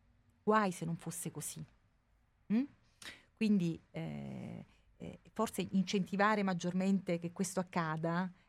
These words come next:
eh, è anche una nostra responsabilità. Cioè,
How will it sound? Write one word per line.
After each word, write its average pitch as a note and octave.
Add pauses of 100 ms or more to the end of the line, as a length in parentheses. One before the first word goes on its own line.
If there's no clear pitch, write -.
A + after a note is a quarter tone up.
eh, D#3+
è E3+
anche F#3
una F3
nostra E3+
responsabilità. D#3+ (480)
Cioè, D3+